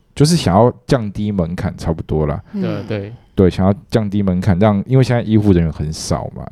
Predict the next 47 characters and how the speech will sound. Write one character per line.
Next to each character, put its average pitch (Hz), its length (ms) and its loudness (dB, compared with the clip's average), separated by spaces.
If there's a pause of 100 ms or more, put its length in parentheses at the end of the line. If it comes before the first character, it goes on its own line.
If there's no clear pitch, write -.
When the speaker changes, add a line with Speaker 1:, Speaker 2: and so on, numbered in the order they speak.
Speaker 1:
就 110 100 -2
不 107 140 0
要 131 160 4
说 131 120 0
很 104 160 0
少 98 140 0
啦， - 180 -4
不 - 120 4
足 82 340 -10
啦。 82 180 -8 (520)
对。 92 240 4
Speaker 2:
嗯。 160 440 -8
Speaker 1:
那 98 720 4 (400)
这 135 140 2
则 101 180 4
新 110 240 0
闻 92 220 4
是 92 320 6
我 82 100 4
们 80 220 -2
Michael， 131 400 2 (300)
哦， 82 200 -6
他 87 400 0
看 95 220 0
到 92 180 4
很 90 140 -2
有 92 160 4
感 78 320 -2
触， 120 320 -2
那 95 100 2
我 90 60 0
们 80 200 -6
请 - 180 -8
Michael 92 400 0
来 82 100 0
聊 95 200 4
一 98 40 2
下 101 180 2
看 113 160 -2
到 104 40 2
这 101 120 2
则 90 140 4
新 101 200 -2
闻 92 180 2
的 82 100 -2
想 90 340 -4
法。 113 480 -6